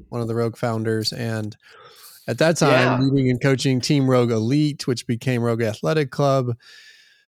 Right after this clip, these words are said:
Speaker 1: which you were assistant coach, which became your foot in the door for Rogue, which ultimately led to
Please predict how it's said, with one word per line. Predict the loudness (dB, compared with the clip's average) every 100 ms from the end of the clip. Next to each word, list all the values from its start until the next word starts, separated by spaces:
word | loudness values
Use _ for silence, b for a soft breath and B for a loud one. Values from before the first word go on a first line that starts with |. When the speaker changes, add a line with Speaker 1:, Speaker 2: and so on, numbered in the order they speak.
| _ _
Speaker 1:
which | -2 -2 -2 -6 -8 -4
you | 0 2
were | 2
assistant | 0 -2 -4 -6
coach, | 0 0 0 0
which | -4 -4 -8
became | -4 0 0 0
your | -2
foot | -2
in | -4
the |
door | 0 0 0
for | -2 -2
Rogue, | 0 0 0 -2
which | -4
ultimately | -4 -4 -4 -2 -2
led | -2 -2 -2
to | -4 -2 0 0 -2